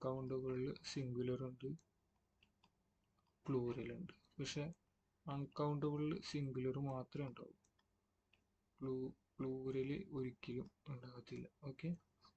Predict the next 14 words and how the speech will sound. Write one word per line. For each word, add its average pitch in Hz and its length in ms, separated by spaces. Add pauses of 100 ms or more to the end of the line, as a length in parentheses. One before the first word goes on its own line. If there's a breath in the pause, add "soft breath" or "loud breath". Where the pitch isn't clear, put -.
(1700 loud breath)
സിംഗുലർ 127 520
പ്ലൂറൽ 131 240
എന്ന് 127 120
പറയുമ്പോൾ 127 340
എക്സാമ്പിൾ 123 400
എന്താ? 123 240 (880)
ഇപ്പൊ 143 200 (140)
ബോയ് 135 340
ആണെങ്കിൽ 131 420
എന്തുണ്ട്? 139 340 (1400)
ബോയ്സ് 123 560
ഉണ്ട്. 113 260 (1900)
ഗേൾ 127 440
ആണെങ്കിൽ 123 440